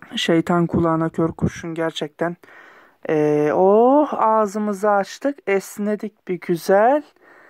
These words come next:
Heh. Şeytan kulağına kör kurşun gerçekten bu sallabaş illeti, e, geçti gitti. Umarım bir daha olmaz. Gerçi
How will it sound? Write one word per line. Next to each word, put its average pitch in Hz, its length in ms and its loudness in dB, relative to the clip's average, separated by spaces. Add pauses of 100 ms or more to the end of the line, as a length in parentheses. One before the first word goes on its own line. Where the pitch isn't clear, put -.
(240)
Heh. 254 220 0 (1000)
Şeytan 180 480 0
kulağına 170 420 0
kör 170 220 0
kurşun 175 460 -6
gerçekten 175 640 -2 (920)
bu 165 480 4 (240)
sallabaş 175 680 0
illeti, 165 600 -2 (1500)
e, - 300 -2
geçti 175 520 2
gitti. 190 540 0 (920)
Umarım 160 460 0
bir 160 120 -4
daha 165 240 0
olmaz. 170 600 -4 (500)
Gerçi 190 600 -2